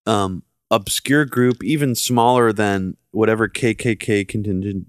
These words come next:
there was left in the United States. Um, they were, they're mostly publicly shunned to the point where even when they do marches, you know, they get permits to do them and stuff, but people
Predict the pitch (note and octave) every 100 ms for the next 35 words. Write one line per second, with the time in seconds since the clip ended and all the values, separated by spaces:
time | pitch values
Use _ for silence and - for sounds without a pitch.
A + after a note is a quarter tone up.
0 | _ - G#2 G2 F#2 G#2 G#2 G#2+ G2 G2
1 | F#2+ F2+ - G2+ G2 G2 - - _ _
2 | - _ G2+ G2+ G2 - _ - A#2 C#3+
3 | D3 C#3 B2 G2 D3 D3 D#3 F3 - B2+
4 | - E3+ D3 D3 - A2+ - - D#3+ A2
5 | E2 G2 - _ _ _ - A#2+ G#2+ -
6 | C3 G2 A2+ A2 G2+ G2 _ _ _ _
7 | D3 D3+ D3 C3 A#2 G#2 A#2+ F#3 D#3 A2
8 | G2 - G#2 G2+ - - - A#2+ G#2+ F#2
9 | - _ - A#2 A2 C#3+ - - D3 C#3+
10 | A#2 - G#2 A2 D3+ D3 G#2 G2 A#2 A2
11 | - G#2+ C#3 B2+ B2+ G2+ -